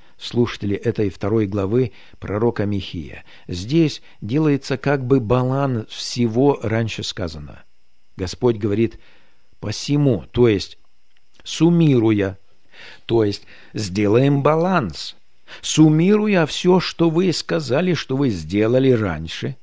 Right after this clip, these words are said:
за всё, что было вами сделано, за беззакония, которые были указаны выше, у вас не останется никого, кто бы мог даже бросить жребий среди собрания народа Божьего, чтобы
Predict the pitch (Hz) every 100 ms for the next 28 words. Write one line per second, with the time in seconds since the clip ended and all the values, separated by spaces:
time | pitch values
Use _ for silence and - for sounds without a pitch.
0 | - 98 131 123 - 196 202 - 113 104
1 | 180 131 85 120 120 69 69 92 104 101
2 | 131 127 98 120 120 117 120 - 196 131
3 | 90 87 - 135 101 80 131 101 87 -
4 | 123 113 95 80 78 95 98 151 - -
5 | - 127 110 107 131 - - - - -
6 | 101 104 90 - 120 120 107 - 110 -
7 | - - 117 202 226 - 175 113 80 -
8 | - - - - 113 101 98 151 117 85
9 | 117 107 98 82 123 123 - 101 95 85
10 | 95 139 190 127 95 - 95 92 113 -
11 | 92 85 117 117 98 90 92 120 90 87
12 | 160 143 139 127 - 110 107